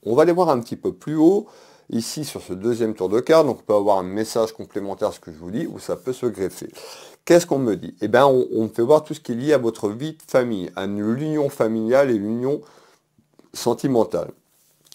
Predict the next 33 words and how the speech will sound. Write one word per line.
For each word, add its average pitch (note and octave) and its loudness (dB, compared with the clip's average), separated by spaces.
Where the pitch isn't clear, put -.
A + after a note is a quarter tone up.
Eh G#2 0
ben, B2+ 6
on A#2+ 6
voit A#2+ 6
qu'il A2+ -2
y - -2
a - -4
eu A2+ 0
énorme-, A2+ 0
énormément B2+ 2
de G2+ -6
rivalité, G#2+ -2
euh, F2+ 0
dans F#2 -4
votre, G2 -4
euh, D#2+ -2
su-, - -20
sur - -4
un G2+ -2
petit F#2+ -16
peu A#2 -4
un, F#2+ -4
un F2+ -8
aspect G2+ -6
familial, G#2+ -2
mais A2 -2
également G2+ -4
sentimental. G#2+ -4
Alors, G2+ 8
c'est D3+ -2
quoi - 4
ces - -2
rivalités ? A2 -2